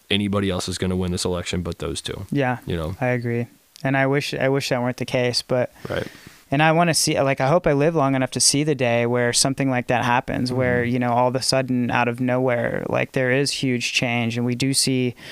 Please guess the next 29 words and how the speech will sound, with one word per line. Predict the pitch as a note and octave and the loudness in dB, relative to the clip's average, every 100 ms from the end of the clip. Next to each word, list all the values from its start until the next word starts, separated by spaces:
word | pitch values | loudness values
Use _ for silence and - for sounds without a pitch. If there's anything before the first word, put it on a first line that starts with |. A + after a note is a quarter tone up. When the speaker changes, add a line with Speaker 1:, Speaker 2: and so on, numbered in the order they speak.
| - - | -18 -6
Speaker 2:
a | C3 | -4
third | - C#3 B2+ | 0 0 2
option, | B2 B2+ - B2+ A#2+ A#2+ - | 4 2 0 0 0 -2 -4
you | B2+ | -2
know, | B2 A#2+ B2 | 0 0 0
and, | A#2+ A#2+ - - - - - - _ | 0 -2 -6 -20 -20 -20 -20 -20 _
like, | - B2 _ _ D4+ D4 - | -4 -4 _ _ -16 -16 -8
I | - B2 | -2 0
always | B2 B2+ | 0 0
talk | - D#3+ | 2 2
about | D3 B2+ | 2 2
how | B2 | 0
the | B2 | 0
two-party | - C3+ C3+ B2+ | -2 -2 0 0
system | A#2+ C3 C3 B2 | -2 -2 0 -2
is | |
broken, | - B2+ B2+ A#2 | 0 -2 0 -2
and | A2+ | -2
I | A2+ | -2
just, | G#2 F#2+ | 0 0
I | G2+ | 0
Speaker 1:
Mm-hmm. | C#3 | 0
Speaker 2:
wanna | D#3 | 2
see, | D3 D#3+ D3+ D3 | 2 2 2 2
like, | C#3+ - | 2 0
more | D3 C#3+ | 0 2
options, | D3 D3+ - B2 A#2 - | 2 0 -2 0 -2 -2
you | B2 A#2+ | -2 -2
know, | A#2 A#2+ B2 | 0 0 -2